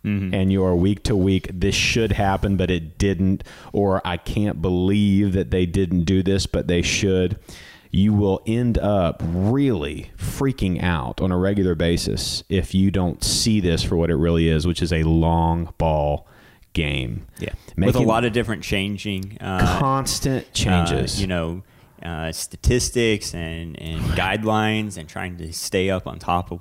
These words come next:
Speaker 1: you know, what's
Speaker 2: Right.
Speaker 1: now the, the current, uh, deal with this virus here. So.
Speaker 2: Right. And again, and I'm human here, and I know you have been too. What's killing me is sort of the lack of just logic at times. And, and here's the big, big deal, though.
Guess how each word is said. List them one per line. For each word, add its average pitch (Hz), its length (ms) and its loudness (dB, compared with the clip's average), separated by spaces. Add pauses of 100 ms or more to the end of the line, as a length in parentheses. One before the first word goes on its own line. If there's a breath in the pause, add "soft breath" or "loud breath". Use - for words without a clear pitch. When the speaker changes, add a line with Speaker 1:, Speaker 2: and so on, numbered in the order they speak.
(140)
Speaker 1:
you 87 120 -10
know, 80 100 -10
what's 90 400 -6
Speaker 2:
Right. 117 80 0
Speaker 1:
now 87 380 -2 (520 loud breath)
the, 90 400 -4
the 90 140 -6
current, 95 440 -2 (200)
uh, 85 400 -10
deal 104 260 0
with 92 200 -4
this 90 160 -8
virus 87 440 0
here. - 240 -4
So. - 240 -8 (220)
Speaker 2:
Right. 104 380 -2 (240 loud breath)
And 120 160 -2
again, 135 340 -2
and 151 180 -4
I'm 190 140 0
human 92 360 0
here, 95 280 2
and 123 100 -2
I 120 40 0
know 104 100 0
you 98 160 2
have 92 160 0
been 90 140 -2
too. 104 240 0
What's - 180 -2
killing 117 460 0
me 80 320 2 (480 loud breath)
is 101 180 0
sort 120 160 0
of 104 60 -4
the 101 100 0
lack 101 320 0
of 92 100 -2
just 101 240 -2
logic 90 600 0
at 120 160 -2
times. 131 480 0
And, 113 200 -2 (200)
and 107 160 -2
here's 220 240 2
the 123 100 -2
big, 117 380 -4
big 143 180 -4
deal, 151 260 2
though. 60 300 -2